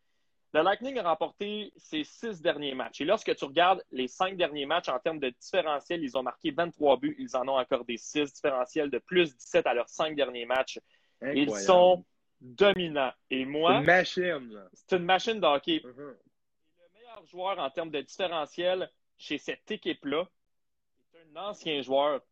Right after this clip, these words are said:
Speaker 1: qui évoluait pour le Canadien de Montréal. Il y a un certain Mikhail Sergachev.
Speaker 2: Mikhail Sergachev, ouais, ouais,
Speaker 1: Plus
Speaker 2: ouais.
Speaker 1: dix depuis le début de la saison. Il forme une troisième paire avec Cernak.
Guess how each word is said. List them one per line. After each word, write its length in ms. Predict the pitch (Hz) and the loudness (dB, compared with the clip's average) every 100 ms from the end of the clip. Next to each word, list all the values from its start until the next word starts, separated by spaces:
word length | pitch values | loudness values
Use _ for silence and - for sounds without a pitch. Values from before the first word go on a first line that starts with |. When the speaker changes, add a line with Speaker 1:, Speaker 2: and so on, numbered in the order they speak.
| _ _ _ | _ _ _
Speaker 1:
qui 120 | 139 | -2
évoluait 300 | 131 135 156 | 0 0 -2
pour 120 | 139 | -2
le 80 | 120 | -2
Canadien 400 | - 151 135 139 | -2 -2 -2 -4
de 60 | |
Montréal. 400 | 135 120 123 135 131 | -2 0 2 0 0
Il 60 | |
y 20 | 123 | 0
a 40 | |
un 60 | 120 | 0
certain 280 | 135 - | -4 -6
Mikhail 340 | 143 139 143 147 | -6 -4 -2 -2
Sergachev. 520 | 143 131 - - 165 | -2 0 0 2 2
Speaker 2:
Mikhail 160 | 156 151 | 2 0
Sergachev, 760 | - 156 147 131 - 131 120 110 | -4 -4 -2 -4 -4 -6 -6 -6
ouais, 100 | 110 113 - | -8 -8 -10
ouais, 100 | 104 | 0
Speaker 1:
Plus 240 | 196 196 | 4 4
Speaker 2:
ouais. 60 | - 147 | 2 4
Speaker 1:
dix 80 | 196 | 4
depuis 180 | 175 165 | 6 2
le 40 | 165 | 0
début 160 | 156 | 0
de 60 | 160 | 6
la 120 | 160 | 6
saison. 600 | 151 156 147 160 170 170 | 8 6 6 6 6 4
Il 160 | - 123 | 0 -4
forme 420 | - 165 170 160 - _ - | 4 6 6 0 -10 _ -8
une 160 | 123 | -8
troisième 760 | 117 - 131 185 226 147 131 113 | -8 -2 6 6 6 2 0 0
paire 280 | - 151 156 | 0 2 2
avec 240 | 120 120 | -4 -8
Cernak. 540 | - 151 131 135 160 | -10 -8 -6 -4 -6